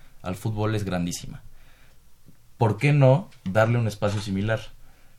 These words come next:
Igual que en España sucede con, con una sociedad que también está, eh,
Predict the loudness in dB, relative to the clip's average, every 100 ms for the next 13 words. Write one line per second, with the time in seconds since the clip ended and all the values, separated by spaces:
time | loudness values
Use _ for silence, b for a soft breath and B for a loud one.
0 | -6 0 4 4 4 2 4 4 4 0
1 | 2 2 2 0 0 0 0 -2 -4 -4
2 | -8 -8 -8 -8 -10 -12 -6 -4 -2 -4
3 | -4 -4 -6 -6 -4 -2 -2 -2 -2 -4
4 | b b -14 -12 -10 -12 -12 -16